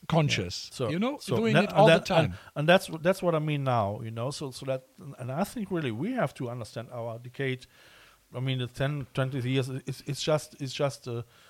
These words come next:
Speaker 2: it's just an, an in-, introduction of, of, of the change of our humes. And I mean, like I say, already in the second part, as, as, as I researched and I wrote my thesis about art, shamanism, and digital culture,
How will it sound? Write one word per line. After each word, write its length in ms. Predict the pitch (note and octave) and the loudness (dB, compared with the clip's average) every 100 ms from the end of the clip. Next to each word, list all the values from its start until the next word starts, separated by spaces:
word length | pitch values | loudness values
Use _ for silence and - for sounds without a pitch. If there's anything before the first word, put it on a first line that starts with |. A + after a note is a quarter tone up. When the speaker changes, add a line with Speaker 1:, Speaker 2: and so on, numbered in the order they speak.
| _ _ - | _ _ -10
Speaker 2:
it's 160 | C3+ - | -8 0
just 340 | D3+ C#3+ - | 0 0 -2
an, 120 | A#2+ | -10
an 160 | - - | -8 -8
in-, 160 | - C#3+ - | -8 -6 -6
introduction 640 | C#3 C3 B2 C3 - A#2+ | -4 0 0 0 -2 -6
of, 180 | A#2+ - | -8 -6
of, 240 | - A#2 - | -6 -6 -8
of 140 | B2+ - | -12 -12
the 80 | |
change 340 | B2 - A#2+ A#2+ | -8 -4 -4 -6
of 180 | A2+ - | -8 -6
our 160 | A#2+ | -6
humes. 380 | A2+ A#2 G#2+ G#2+ | -4 -4 -6 -6
And 140 | A#2+ | -4
I 20 | B2+ | -2
mean, 200 | C3+ B2+ | 0 0
like 180 | C3 B2+ | 0 -2
I 40 | |
say, 200 | - A#2 | -4 -4
already 280 | A#2+ A#2+ A#2 | -2 -2 -2
in 40 | |
the 40 | A2 | -4
second 280 | C#3 B2 A#2 | -6 -8 -6
part, 280 | A2 A2 | -4 -4
as, 100 | B2+ B2 - | -10 -14 -12
as, 120 | B2+ | -12
as 180 | B2+ B2+ | -8 -4
I 80 | A#2+ | -2
researched 640 | B2 C3+ - A#2+ A#2 - _ - - | -2 -2 -2 -2 -2 -8 _ -20 -10
and 100 | A#2+ | -4
I 20 | |
wrote 180 | B2+ C3+ | -2 -2
my 80 | B2 | -4
thesis 400 | - B2 A#2+ A#2 - - - | -4 -4 -4 -8 -18 -20 -10
about 280 | B2+ A#2+ A#2+ | -4 -2 -2
art, 360 | C3 B2+ C3 - _ _ _ _ _ | -2 -2 -2 -10 _ _ _ _ _
shamanism, 720 | - C3+ C3+ C3 B2 B2 A#2 - _ _ - | -6 -2 0 0 -2 -4 -8 -12 _ _ -12
and 160 | B2+ - | -10 -8
digital 380 | C3+ B2 - | -8 -8 -8
culture, 580 | A2+ B2 A#2+ A#2+ A#2 A2+ | -4 0 0 -2 -4 -6